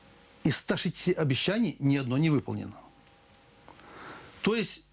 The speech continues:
это мэр, кот-, ничем не отличается от тех мер, которые были. То есть рутинный мэр. Если взять, бюджетникам зарплата выплачена? Нет, не выплачена. Сдали один, э, парк озеленения?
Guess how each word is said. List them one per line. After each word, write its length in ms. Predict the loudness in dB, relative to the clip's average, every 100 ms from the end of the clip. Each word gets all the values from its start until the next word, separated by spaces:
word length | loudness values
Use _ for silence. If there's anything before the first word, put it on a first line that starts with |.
| _
это 200 | -2 0
мэр, 220 | 0 0
кот-, 240 | -2 -6 -8 _ _ -20 -20 -4
ничем 320 | 0 2 2 0
не 60 |
отличается 520 | -2 -2 0 -2 -2
от 60 | -4
тех 120 | 0
мер, 220 | 2 0
которые 300 | -4 -2 0
были. 120 | 0 0
То 80 |
есть 100 | 0
рутинный 400 | 0 0 0 2
мэр. 220 | 4 2 -2 -16 -20 -20 -20 -20 -4
Если 180 | 0 0
взять, 280 | 0 -2 -6 -16 -4
бюджетникам 560 | 0 2 2 -2 0 0
зарплата 440 | 0 0 -2 0
выплачена? 500 | 0 0 -2 -4 -8 -16 -20 -20 -2
Нет, 200 | 2 2
не 80 | 2
выплачена. 480 | -2 -4 -8 -8 -8 -14 -20 -18 -18 -18 -18 -18 -2
Сдали 600 | 2 2 2 0 0 -2 -2
один, 480 | 0 2 0 0 -6
э, 760 | -4 2 4 4 4 2 0 -2 -4
парк 220 | -4 0 0
озеленения? 680 | 0 2 2 2 0 -4